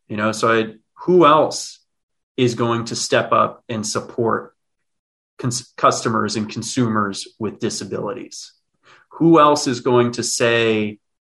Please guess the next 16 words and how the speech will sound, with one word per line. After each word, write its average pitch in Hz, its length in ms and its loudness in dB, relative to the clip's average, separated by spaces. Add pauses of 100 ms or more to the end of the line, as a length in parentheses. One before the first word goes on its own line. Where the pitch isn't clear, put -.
(160)
"We 123 260 2
want 117 360 2
to 113 140 -4
be 107 540 -2 (640)
a 110 120 -2
very 110 680 0
inclusive, 107 840 -6
the 117 60 -2
most 120 420 4
inclusive 113 600 -2
and 107 140 -2
the 107 60 0
most 110 420 -2
accessible 104 1000 -6 (340)
fitness 113 440 -2
center 104 640 -6